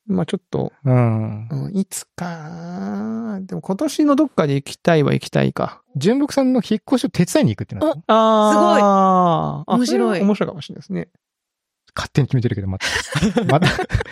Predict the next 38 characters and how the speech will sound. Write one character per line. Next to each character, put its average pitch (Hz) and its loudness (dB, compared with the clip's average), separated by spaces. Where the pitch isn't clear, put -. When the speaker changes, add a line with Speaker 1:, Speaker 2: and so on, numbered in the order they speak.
Speaker 2:
ま 170 2
た 220 0
急 214 2
に 202 4
俺 190 4
の 190 4
話 180 4
し 151 2
だ 156 4
し - -4
た 262 2
ぞ 143 0
っ 131 2
て、 120 0
今 120 2
思 127 -2
っ - 0
て。 - 0
Speaker 1:
思 196 4
っ 185 -6
て 147 2
ま 165 4
す - -2
ね。 147 2
<laughs> - -18
う 139 2
ん、 156 -4
ま 147 2
た 151 2
ネ 143 4
タ 143 2
に 135 2
し - -6
て 135 -2
み 127 -8
た 127 -10
い 123 -10
な。 127 -8